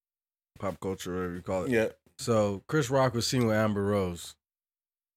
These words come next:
Speaker 1: and they're saying he's a, he's a homegirl, he's a girlfriend stealer from his homies.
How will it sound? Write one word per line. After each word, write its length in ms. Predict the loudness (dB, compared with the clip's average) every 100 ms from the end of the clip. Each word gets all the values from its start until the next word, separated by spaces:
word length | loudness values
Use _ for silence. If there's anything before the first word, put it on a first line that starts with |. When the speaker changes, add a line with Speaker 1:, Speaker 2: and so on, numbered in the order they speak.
| _ _ -10
Speaker 1:
and 120 | -4
they're 120 | -4
saying 240 | 0 0 0
he's 160 | 0
a, 300 | 0 0 -4 -4
he's 240 | -6 -2
a 540 | 0 0 0 -2 -6 -10 _ _ _ _ -20 -20 _ -4
homegirl, 480 | -2 0 2 2 2
he's 160 | 2
a 160 | 4 4
girlfriend 440 | 4 2 2 0
stealer 420 | -2 -4 -4 -6 -10 _ _
from 120 | -8 -6
his 100 | 0
homies. 400 | 0 -2 -6